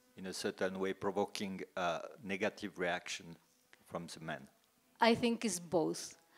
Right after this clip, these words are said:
Speaker 2: I think, uh, Me Too has been a movement that is, is shifting, uh, slowly but surely shifting. Uh,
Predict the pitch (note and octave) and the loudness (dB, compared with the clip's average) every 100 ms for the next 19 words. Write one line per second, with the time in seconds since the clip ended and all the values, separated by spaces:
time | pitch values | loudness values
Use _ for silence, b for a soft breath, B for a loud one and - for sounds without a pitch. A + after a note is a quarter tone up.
0 | B B - A3+ A3+ A#3 A3 A3 - G#3 | B B 6 8 8 6 2 2 2 4
1 | G3 G3+ G#3+ G#3+ A3+ A3+ F#3+ G3+ F#3+ F3 | 4 4 0 2 2 2 2 2 2 2
2 | F#3+ G3+ G#3 F#3 F#3+ G3 - - G#3+ - | 0 0 2 2 2 0 -2 0 4 6
3 | - A3+ - E4 G4 - - G#3 G#3 - | 6 4 4 4 4 -2 -2 0 0 0
4 | G#3 F#3 G#3+ C#4+ E4 D#4 - G#3 - - | 2 4 4 4 2 -2 -6 -6 -2 0
5 | G#3 A3 A3 G#3+ G3+ - C#4 - - B | 0 2 0 -2 -4 2 4 4 2 B
6 | B B | B B